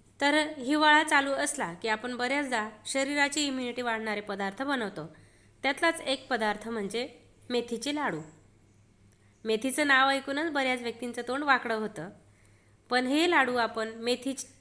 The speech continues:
टाकून बनवलेले आहेत असं तुम्हाला वाटणारही नाही. त्यासाठी मी एक साधी सोपी अशी ट्रिक सांगणार आहे. ही मेथीची पावडर आपल्याला तुपात भिजवायची नाही किंवा दुधात भिजवायची नाही, अगदी फक्त पाण्यामध्ये भिजवून आपण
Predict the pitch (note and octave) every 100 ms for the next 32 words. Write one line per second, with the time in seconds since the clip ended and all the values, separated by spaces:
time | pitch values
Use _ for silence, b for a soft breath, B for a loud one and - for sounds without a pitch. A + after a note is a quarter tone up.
0 | _ A#3 A3 C#4+ D#4 D4 B3+ A#3 A3+ A3+
1 | G3+ F#3+ G3 G3 - A3+ C4 B3+ B3+ B3
2 | A#3 G3+ A3+ A3 C4 C#4+ A#3 G3 G#3 B
3 | B B - C#4 D#4+ D4 C4+ A#3+ A3+ A3+
4 | A3+ A#3 G#3+ A#3+ A#3+ B3+ B3 - C4+ B3+
5 | C4+ B3 A#3+ - A#3 G3 F3+ F3+ F#3 F#3+
6 | - b b b b b b B3+ D4 D#4
7 | C#4 C4 C4+ C4 A3+ A3 G#3+ G#3+ G#3+ G#3+
8 | B3+ C4+ C4+ C4+ A#3+ B3 A#3+ B3+ B3+ B3+
9 | C4 - B3+ A#3 A3+ A#3 A3+ A3+ G#3 F#3+
10 | F3+ G#3 F#3 G3+ A3 - B B B F#3+
11 | G#3 A#3 C4 C4+ - _ _ _ - _
12 | _ _ - C#4 - - D#4 F4 - -
13 | A#3 A#3 D4 D4+ D4+ C#4 B3+ B3 B3 B3+
14 | B3+ E3